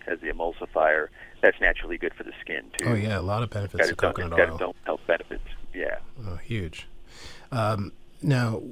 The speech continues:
Speaker 2: with your progression of this, how do you see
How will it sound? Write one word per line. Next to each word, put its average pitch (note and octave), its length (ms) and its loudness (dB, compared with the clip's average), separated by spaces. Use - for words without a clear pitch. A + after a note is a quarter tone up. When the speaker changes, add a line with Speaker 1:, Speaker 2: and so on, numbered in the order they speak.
Speaker 2:
with A#2 600 -2
your C3 560 6
progression A#2 580 2
of F#2 80 2
this, F#2 140 0
how B2+ 100 2
do C3 60 4
you C3 120 4
see G2+ 800 0